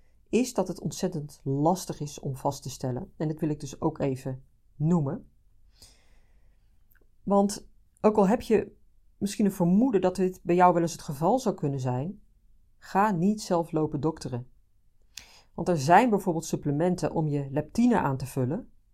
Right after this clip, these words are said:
maar doe dit niet. Dit is namelijk een enorme valkuil. En waarom is dat? Omdat leptine nog een tweede functie heeft. En dat is het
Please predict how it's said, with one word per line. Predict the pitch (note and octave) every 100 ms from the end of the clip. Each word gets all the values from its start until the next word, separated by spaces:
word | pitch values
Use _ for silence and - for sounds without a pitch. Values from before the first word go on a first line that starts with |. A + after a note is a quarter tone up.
| _ _ _ _ _ _ _ _
maar | D#3 E3+ D3+ C3
doe | F#3 A3
dit | E3+ D#3+ D#3+ -
niet. | - D3 D3+ C3 - _ _ _ _ _ _ _
Dit | G3+ B3+
is | B3+
namelijk | G#3+ G3+
een | F#3 F3
enorme | F#3 E3
valkuil. | - - D#3 D3 C3+ B2 B2 B2+ _ _ _ _ _ _ _ _ _ - - _ _ _ _ _ -
En | F#3 F3+ F3+ - _ _ _ -
waarom | E3+ F#3 F#3+
is | G3+ -
dat? | D3 G3+ - - - _ _
Omdat | F3 F3 D#3+ D#3+
leptine | D#3 - D3 F#3
nog | D#3+
een | D3+
tweede | D3 F3 F3+ D3 C3
functie | - D3+ C#3 - B2
heeft. | A#2+ A#2+ - - _ _ _ _ _ _ _ _ _ _
En | - E3 E3
dat | A#3 A#3
is | D#3+ D#3
het | -